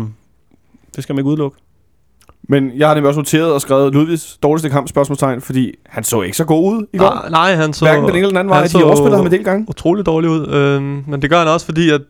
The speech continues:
Speaker 3: at, at det netop bliver på Brøndbys præmisser. Pre-, altså, de kommer til at presse op og sørge for, at der ikke er nogen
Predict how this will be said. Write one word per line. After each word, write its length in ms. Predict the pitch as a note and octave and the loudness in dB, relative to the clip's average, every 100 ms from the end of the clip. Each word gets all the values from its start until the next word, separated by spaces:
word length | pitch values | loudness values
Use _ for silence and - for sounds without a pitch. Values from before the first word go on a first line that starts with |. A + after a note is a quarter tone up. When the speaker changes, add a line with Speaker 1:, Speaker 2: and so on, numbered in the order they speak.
| - | -6
Speaker 3:
at, 180 | C#3 C#3 - _ _ _ _ | -4 -4 -6 _ _ _ _
at 200 | C#3 C3+ | -6 -2
det 100 | D3 | -2
netop 260 | D3 F3 - | 0 0 0
bliver 220 | E3 F3 | 0 0
på 180 | D#3 C#3+ | -2 -4
Brøndbys 300 | C3+ C#3 D3+ | -2 -2 -4
præmisser. 460 | - D3+ D3+ E3+ D#3+ - | -2 0 0 -2 -6 0
Pre-, 240 | D3+ - | 0 2
altså, 180 | C#3+ C#3 | 0 -2
de 140 | C#3 | -4
kommer 180 | C#3+ C#3+ | -4 -2
til 80 | D3+ | -2
at 100 | E3+ | -2
presse 300 | - D#3 C#3+ | 0 0 2
op 160 | D3+ D#3+ | 0 0
og 80 | |
sørge 240 | D3+ C#3+ D3+ | 0 0 2
for, 100 | D3 | 0
at 160 | C3+ | 0
der 60 | B2 | 0
ikke 120 | D3 | 0
er 40 | D#3+ | 0
nogen 260 | D#3+ E3+ | -2 -4